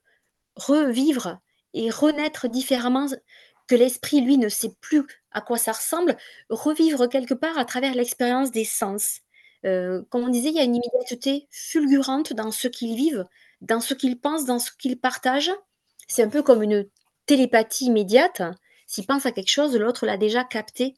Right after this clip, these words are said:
en une microseconde. Nous, ce n'est pas le cas. Nous sommes dans une vie qui est très au ralenti. Nous sommes dans des expériences dont on dit on doit tirer à la fois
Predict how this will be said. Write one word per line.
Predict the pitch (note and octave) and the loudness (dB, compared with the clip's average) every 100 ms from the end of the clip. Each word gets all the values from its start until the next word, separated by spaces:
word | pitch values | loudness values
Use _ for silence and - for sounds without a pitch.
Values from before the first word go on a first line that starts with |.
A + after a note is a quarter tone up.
| _ _ _ _ | _ _ _ _
en | G3+ | -6
une | G#3 A3 | -2 0
microseconde. | A#3+ A#3+ - B3+ A#3 G3 G3 F#3 F#3+ _ _ _ _ G#3+ | 0 2 0 0 0 -4 -4 -6 -10 _ _ _ _ 2
Nous, | B3+ F#4+ - | 4 4 -2
ce | - B3 | -4 -2
n'est | A3+ | 0
pas | D4 D4+ | 0 0
le | C4 | 0
cas. | A3 G3+ _ _ _ - | -2 -8 _ _ _ -8
Nous | G#3+ | -6
sommes | G#3+ E4+ D#4+ | -2 0 0
dans | A#3 A3 | 0 -2
une | A3 G#3+ | -2 -2
vie | A3+ E4 F4 | 0 0 0
qui | - | -6
est | G#3 | -8
très | - D4 C4 | -6 -4 0
au | A#3+ | 0
ralenti. | A#3+ A#3 A#3+ A#3+ F#3 G3+ _ _ _ | 0 -2 -4 -6 -12 -14 _ _ _
Nous | G3+ | -10
sommes | - C#4 B3+ | 0 2 2
dans | A3 A#3+ | 0 0
des | G#3 F3+ G#3 | -2 -2 -4
expériences | - - G#3+ A#3+ D#4 - F#4 - - - _ | -4 -6 -2 -2 -2 -2 -6 -8 -20 -20 _
dont | G3+ G#3 G3+ _ | -6 -6 -8 _
on | - G3 G#3 | -10 -6 2
dit | D#4 | 4
on | C4 G3+ | 4 2
doit | G3 G3 | 0 -2
tirer | - C4 B3 C#4 C#4 - _ _ | -6 -4 2 2 0 -6 _ _
à | A3 | -2
la | A3+ | 0
fois | A3+ - C4 B3 | -2 2 2 2